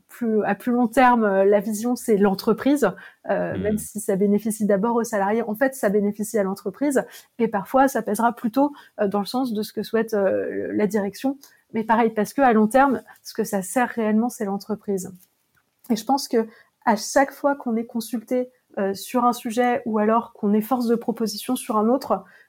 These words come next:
Speaker 1: savoir montrer sur, euh, sa recommandation en quoi ça accompagne l'entreprise et non avoir un positionnement clivant, euh, c'est essentiel parce que c'est comme ça qu'on a la confiance,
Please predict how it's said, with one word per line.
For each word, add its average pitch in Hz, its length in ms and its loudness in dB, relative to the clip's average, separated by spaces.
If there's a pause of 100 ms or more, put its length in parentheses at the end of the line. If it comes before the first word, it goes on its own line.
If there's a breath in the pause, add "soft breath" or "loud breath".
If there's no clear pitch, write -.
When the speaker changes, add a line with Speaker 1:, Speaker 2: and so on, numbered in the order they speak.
Speaker 1:
savoir 247 800 0
montrer 233 400 -2
sur, 214 380 -2
euh, 196 140 2 (340 soft breath)
sa - 180 -2
recommandation 233 760 0
en 214 100 -2
quoi 269 240 2
ça 262 160 -6
accompagne 220 440 -2
l'entreprise 214 800 -2
et 208 180 -2
non 247 240 0
avoir 220 300 0
un 208 80 2
positionnement 214 600 0
clivant, 233 420 -2 (380 loud breath)
euh, 208 100 2
c'est 214 220 0
essentiel 226 520 0
parce 208 220 -4
que 240 120 -2
c'est - 380 -6
comme 220 180 -2
ça 240 140 -2
qu'on 220 240 -2
a 226 80 4
la 233 120 2
confiance, 226 500 -2